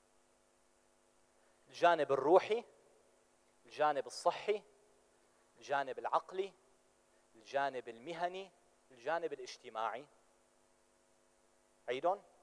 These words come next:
الجانب الروحي يلي هو ارتباطه بالخالق،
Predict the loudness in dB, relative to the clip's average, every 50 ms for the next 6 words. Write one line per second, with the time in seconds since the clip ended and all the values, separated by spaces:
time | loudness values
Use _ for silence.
0 | _ _ _ _ _ _ _ _ _ _ _ _ _ _ _ _ _ _ _ _
1 | _ _ _ _ _ _ _ _ _ _ _ _ _ _ _ _ _ _ _ _
2 | _ _ _ _ _ -8 2 4 4 4 4 2 0 0 0 4 6 6 6 6
3 | 4 -2 -2 -4 -8 -14 -20 _ -20 _ _ _ _ _ _ _ _ _ _ _
4 | _ _ _ _ _ _ _ _ _ _ _ _ -6 -4 -2 -2 0 4 6 8
5 | 8 8 6 4 -2 -4 2 8 10 10 10 8 6 2 2 0 0 4 8 10
6 | 10 12 12 10 8 8 4 -16 -20